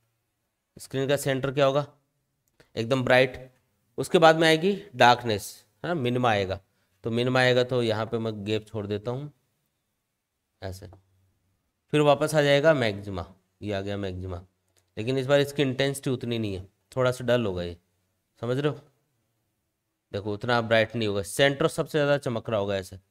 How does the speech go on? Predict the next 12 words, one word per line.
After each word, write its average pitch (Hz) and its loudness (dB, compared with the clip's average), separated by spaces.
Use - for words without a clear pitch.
ब्राइट, 98 0
फिर 143 -6
ये 156 2
डल 139 4
होगा 98 0
थोड़ा, 90 -10
फिर - 6
आएगा 135 8
वापस 131 0
मिनिमा, 107 -4
तो - -14
ये 110 -2